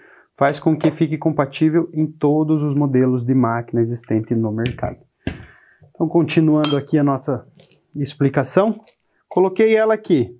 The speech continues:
vi que tá sem jogo, tá, tá firme, vamos montar a porca.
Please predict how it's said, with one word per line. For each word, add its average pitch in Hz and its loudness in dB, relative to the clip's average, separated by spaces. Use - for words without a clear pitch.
vi 131 0
que 196 0
tá 185 -2
sem 202 0
jogo, 139 0
tá, 120 -2
tá 123 -2
firme, 175 2
vamos 165 0
montar 180 0
a 185 -6
porca. - -6